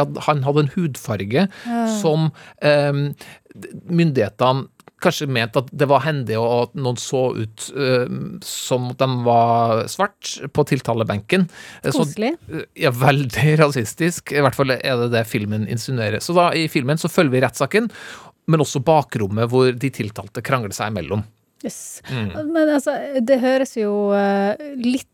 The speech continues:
Speaker 2: sånn her dokumentaraktig, men hvordan
Speaker 1: Ja.
Speaker 2: er liksom filmen løs sånn, eh, blir du underholdt underveis, eller hva, hva skjer?
Speaker 1: Ja, altså, det er veldig, jeg er enig med deg. Det, det høres litt dokumentarisk ut, men det, det er jo høyinteressant for det første, men rett og slett så er det filmatisk utrolig bra.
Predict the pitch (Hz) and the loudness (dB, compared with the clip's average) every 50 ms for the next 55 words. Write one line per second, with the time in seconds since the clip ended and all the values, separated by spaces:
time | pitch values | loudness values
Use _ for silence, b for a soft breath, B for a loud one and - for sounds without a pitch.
0 | _ - 247 226 226 220 208 196 190 190 185 214 - - 214 202 190 233 208 190 | _ -8 -4 -2 -2 0 2 2 0 0 0 -4 -4 -4 -4 -4 -2 -2 -2 -2
1 | 180 180 - - 202 214 226 226 - 247 - - - 214 190 226 214 214 240 277 | -2 -4 -4 -6 -6 -6 -6 -6 -8 -10 -8 -2 0 0 2 2 2 2 2 2
2 | 277 277 254 - - 233 220 214 - 262 226 208 202 196 190 190 208 208 196 185 | 0 0 -2 -2 -2 -2 -2 -2 0 -2 0 0 0 -2 -2 0 2 2 2 2
3 | 190 - - - 214 202 196 190 185 185 185 185 185 190 185 180 208 214 226 233 | 0 -4 -6 -8 -6 -4 -4 -4 -4 -4 -4 -4 -4 -4 -2 0 2 2 4 4
4 | 220 196 208 220 233 202 202 202 226 - - 220 208 196 196 202 214 - - 220 | 4 2 2 0 0 0 0 -2 -2 -4 -4 -6 -4 -4 -4 -4 -4 -4 -4 -4
5 | 214 208 208 - 226 214 214 - - 139 135 139 143 156 180 220 254 240 214 - | -4 -6 -6 -4 -6 -6 -4 -2 0 2 4 4 4 4 4 2 0 -2 0 4
6 | 175 170 151 165 - 202 - 165 160 156 - - - 151 - - - - - 147 | 4 4 4 4 0 0 0 0 -2 -2 -4 -12 -12 -12 -12 -12 -16 -10 -8 0
7 | 131 165 170 147 139 - 294 339 247 165 143 139 147 156 156 135 151 - - - | 2 2 4 4 4 4 4 4 2 4 4 4 4 4 2 0 -2 -4 -4 -4
8 | 151 143 - - - 180 165 190 202 196 143 110 113 107 107 147 202 226 196 190 | -4 -4 -2 2 2 4 4 4 4 4 2 2 0 0 2 2 2 2 2 2
9 | 185 175 180 175 196 202 165 - 110 - - - - 254 208 _ - 165 - 170 | 2 4 4 4 6 4 4 2 0 -6 -6 -6 -6 -6 -6 _ -6 -4 0 0
10 | 175 160 - 123 123 117 113 - - 156 - - 156 151 139 131 - - 120 143 | 0 4 4 2 4 2 0 -2 -4 -4 -2 0 -2 -2 0 -2 -2 -2 -2 2
11 | 135 131 127 123 139 156 156 117 107 107 107 113 110 139 139 - - - 156 - | 4 4 4 6 4 4 2 2 0 -2 -4 -6 -4 -4 -4 -2 0 0 0 0
12 | - 165 - - - - 135 147 147 - - B B B B B B - 147 151 | -2 -6 -6 -6 -4 -4 -2 -2 -2 -6 -6 B B B B B B -6 -6 -6
13 | - - 170 - 147 143 - - - 151 - 110 82 98 - 151 139 131 120 104 | -6 -12 -8 -6 -6 -6 -6 -6 -4 -4 -2 -2 -4 -2 0 0 0 0 0 -4
14 | 101 - - 135 - - - 196 143 - _ - - - 185 180 165 143 123 120 | -6 -6 -8 -8 -8 -6 -4 -6 -6 -6 _ -12 -6 -4 -2 0 2 2 2 0
15 | 120 127 123 135 165 165 143 151 165 | -2 -2 -2 -2 -2 0 2 2 0